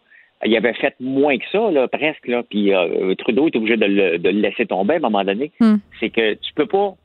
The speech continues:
Speaker 1: euh, tu peux pas protéger, puis, euh, je, moi, je trouve que ça n'est pas un, je pense, un,
Speaker 2: Mais
Speaker 1: un
Speaker 2: pourquoi
Speaker 1: bon
Speaker 2: tu
Speaker 1: ministre,
Speaker 2: penses,
Speaker 1: c'est pas
Speaker 2: pour-, pourquoi tu penses que M. Legault, euh, il tient tant à, à son ministre Fitzgibbon qu'il lui accorde quand même une certaine clémence ? Parce que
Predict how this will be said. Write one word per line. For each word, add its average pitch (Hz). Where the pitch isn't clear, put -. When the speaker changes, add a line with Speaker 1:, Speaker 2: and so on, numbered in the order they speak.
Speaker 1:
euh, 107
tu -
peux 117
pas 196
protéger, 110
puis, 113
euh, 107
je, -
moi, 139
je 139
trouve 131
que 110
ça 95
n'est 98
pas 104
un, 104
je -
pense, 107
un, 104
Speaker 2:
Mais 254
Speaker 1:
un -
Speaker 2:
pourquoi 226
Speaker 1:
bon 233
Speaker 2:
tu 214
Speaker 1:
ministre, 208
Speaker 2:
penses, 254
Speaker 1:
c'est -
pas 269
Speaker 2:
pour-, -
pourquoi 277
tu -
penses 220
que -
M. 190
Legault, 196
euh, 175
il 185
tient 180
tant 220
à, 170
à -
son 190
ministre 185
Fitzgibbon 190
qu'il 185
lui 180
accorde 190
quand 180
même 202
une 202
certaine 202
clémence ? 202
Parce 202
que 208